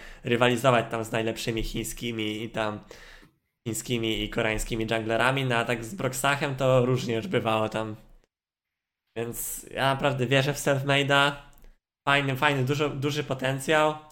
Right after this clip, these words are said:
No i na pewno tutaj to połączenie z Nemezisem,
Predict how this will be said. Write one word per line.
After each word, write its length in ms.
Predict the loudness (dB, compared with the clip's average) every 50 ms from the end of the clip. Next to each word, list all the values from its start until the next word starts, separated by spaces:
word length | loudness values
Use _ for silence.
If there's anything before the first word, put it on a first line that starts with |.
| -20 _ _
No 100 | -4 0
i 60 | 0 2
na 80 | 2
pewno 280 | 2 2 0 2 0 -2
tutaj 240 | 0 0 0 0 0
to 80 | -2
połączenie 520 | -2 0 0 0 0 0 0 0 0 0 0
z 60 | 2
Nemezisem, 720 | 2 2 2 2 0 0 -2 -2 0 2 2 2 2 0